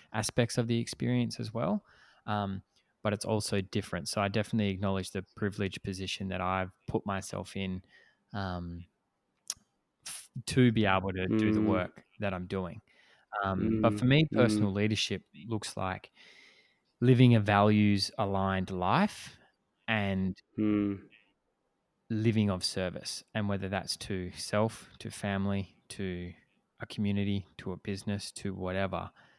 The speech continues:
Speaker 1: Um, but it, it recognizes and includes self. 'Cause I feel like when we
Speaker 2: Yeah.
Speaker 1: talk about leadership, it can be very easy to think about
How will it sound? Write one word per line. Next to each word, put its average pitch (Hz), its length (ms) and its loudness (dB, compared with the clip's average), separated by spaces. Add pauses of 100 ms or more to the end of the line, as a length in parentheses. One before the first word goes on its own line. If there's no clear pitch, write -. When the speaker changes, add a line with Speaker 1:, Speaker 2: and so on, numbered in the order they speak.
(260)
Speaker 1:
Um, 90 540 -6 (600)
but 107 220 0
it, 101 240 0
it 113 180 -2
recognizes 110 880 2
and 92 120 0
includes 92 880 0 (720)
self. - 580 -6 (520)
'Cause - 120 -10
I 101 80 -2
feel 104 240 -2
like 98 180 2
when 101 120 0
we 101 80 0
Speaker 2:
Yeah. - 140 2
Speaker 1:
talk - 120 -2
about 98 260 -2
leadership, 101 480 -4
it 101 80 -10
can 98 160 -6
be 101 160 -6
very 98 320 -2
easy 101 500 -4
to 95 420 -6 (360)
think 101 240 -6
about 95 320 -6